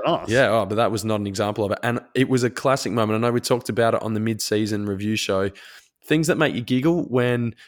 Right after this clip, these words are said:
Speaker 2: players start overthinking <laughs> things or they get out of system and they start just doing <laughs> crazy stuff. This punter clearly had thought a lot about what was gonna <laughs> happen, and it just all went wrong.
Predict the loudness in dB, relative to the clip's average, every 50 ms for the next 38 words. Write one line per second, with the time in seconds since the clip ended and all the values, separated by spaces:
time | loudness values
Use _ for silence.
0 | _ _ -2 0 2 2 4 2 2 2 2 2 2 2 2 2 2 2 2 0
1 | 2 2 2 2 4 2 2 0 0 0 0 0 0 0 -2 -4 -4 -4 -4 -2
2 | 0 0 2 2 2 2 2 0 0 2 2 4 4 4 4 4 2 0 0 0
3 | -2 0 0 0 0 2 0 0 0 0 0 -2 0 0 2 2 2 0 -2 -8
4 | -6 -2 -2 0 0 0 0 -2 -4 -6 -4 -2 -2 -2 -2 -4 -6 -6 -4 -2
5 | -2 -2 -2 -4 -10 -16 -16 -16 -16 -16 -16 -18 -20 _ _ _ -4 2 4 4
6 | 4 4 0 -2 -2 0 0 0 -2 0 0 2 2 2 0 -2 -4 -6 _ _
7 | _ -10 -4 0 4 4 6 6 6 6 4 4 4 2 0 -2 -2 2 4 4
8 | 4 2 2 0 -2 -4 -2 -2 -2 -2 -2 -2 0 -2 0 0 -2 -2 -2 -4
9 | -4 -4 -4 -2 -2 -2 -2 -2 -2 -4 -4 -6 -6 -4 -4 -4 -2 -4 -6 -6
10 | -6 -8 _ -6 -8 -6 -6 -6 -8 -6 -4 -4 -4 -6 -6 -6 -2 -2 0 0
11 | 0 -2 -2 -2 -4 -4 -4 -6 -4 -2 -4 -4 -4 -6 -12